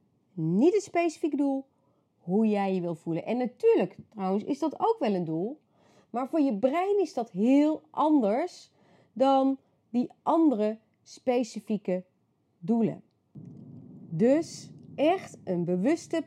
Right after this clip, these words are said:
positieve gedachte die uitgaat van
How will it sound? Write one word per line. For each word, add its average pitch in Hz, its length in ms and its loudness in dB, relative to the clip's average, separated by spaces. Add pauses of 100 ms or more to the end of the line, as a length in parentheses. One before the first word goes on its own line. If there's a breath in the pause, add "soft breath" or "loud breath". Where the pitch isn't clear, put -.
(120)
positieve 330 560 0
gedachte 226 520 -6 (260 loud breath)
die - 240 -4
uitgaat 240 560 -2
van 202 540 -2